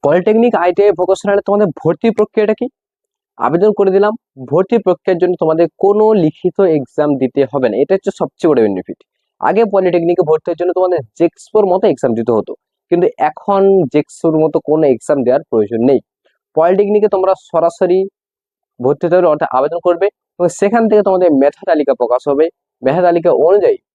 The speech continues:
তোমাদের যদি নাম আসে সেখানে ডাইরেক্ট কাউন্সেলিং এর মাধ্যমে তোমরা ভর্তি হতে পারবে। সেটা পলিটেকনিক,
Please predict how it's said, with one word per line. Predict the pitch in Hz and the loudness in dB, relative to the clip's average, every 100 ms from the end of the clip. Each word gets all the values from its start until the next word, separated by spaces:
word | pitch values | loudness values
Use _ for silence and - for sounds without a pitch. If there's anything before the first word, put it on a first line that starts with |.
| _ _ - | _ _ -6
তোমাদের | 143 175 202 175 | -2 0 0 0
যদি | 160 147 | 0 0
নাম | 127 135 151 | 0 -2 -2
আসে | - | -6
সেখানে | 190 - 143 135 | -8 -4 -2 -2
ডাইরেক্ট | 117 127 180 214 - | 0 2 2 0 -4
কাউন্সেলিং | 143 143 - 143 | -2 -2 -2 -2
এর | 139 | 0
মাধ্যমে | 127 135 175 208 _ - | -2 -2 -2 -4 _ -6
তোমরা | 131 143 | -2 -2
ভর্তি | 127 104 - | -2 -6 -6
হতে | 95 | -6
পারবে। | 87 - - | -6 -10 -10
সেটা | - 120 | -6 -2
পলিটেকনিক, | 131 147 170 175 180 | 0 0 2 2 0